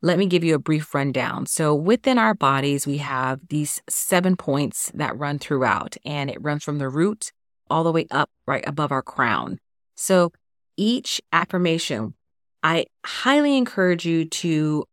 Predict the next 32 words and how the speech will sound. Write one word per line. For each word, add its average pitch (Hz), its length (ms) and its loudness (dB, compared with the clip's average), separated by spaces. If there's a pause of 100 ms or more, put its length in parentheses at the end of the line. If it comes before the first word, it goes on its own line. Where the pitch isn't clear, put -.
(200)
get 185 200 2
a 262 40 6
piece 208 240 0
of 175 60 -2
paper 117 500 -4 (120)
and 147 220 -4 (140)
write 151 580 -2
these 135 240 -4
down. 80 340 -4
So 156 340 0
if - 160 -6
you 202 140 0
are 185 100 2
not 170 240 2
happy 165 420 -2
with 151 240 -2
this 143 240 -4 (340)
old 156 280 4 (160)
pattern, 127 540 0 (140)
belief 151 380 -2 (280)
system 131 600 -2
that 139 140 -4
you 143 160 0
are 131 200 2 (180)
replaying 147 680 0
and 127 100 -2
identifying 139 800 2
with 127 300 0
of 135 120 -8
your 139 120 0
past 143 480 0
self, 214 460 2